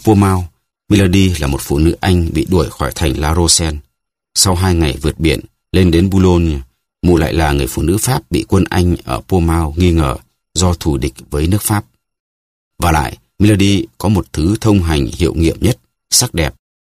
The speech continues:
vẻ đài cát và sự phung phí qua cách tiêu tiền. Mụ vượt qua được mọi hình thức thông thường do nụ cười lịch sự và cử chỉ phong nhã của ông giám đốc cảng.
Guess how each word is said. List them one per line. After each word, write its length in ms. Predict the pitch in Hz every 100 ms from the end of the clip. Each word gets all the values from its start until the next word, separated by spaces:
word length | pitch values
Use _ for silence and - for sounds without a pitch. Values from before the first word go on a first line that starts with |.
| _ _
vẻ 240 | - 82 -
đài 160 | - 76
cát 280 | - 101 - _ _ _ -
và 100 | 82
sự 180 | 82
phung 280 | - - 101
phí 280 | 87 80 80 -
qua 160 | 92 85
cách 180 | - -
tiêu 180 | - 92 -
tiền. 240 | 76 - - _ _ _ _
Mụ 120 | 87 85
vượt 220 | 85 -
qua 200 | 95 95
được 320 | 82 73 -
mọi 220 | 82 64
hình 160 | 80 69
thức 220 | - 131
thông 200 | - 101
thường 280 | 92 85 67 - -
do 180 | 90 92
nụ 140 | 85
cười 220 | - 73
lịch 220 | 69 71
sự 300 | - 85 69 - _ _ -
và 100 | 80
cử 220 | - 73 -
chỉ 220 | 80 69
phong 240 | - 95 82
nhã 280 | 71 76 123 117 -
của 100 | -
ông 160 | 78
giám 180 | 82 78
đốc 160 | 110 -
cảng. 240 | 78 65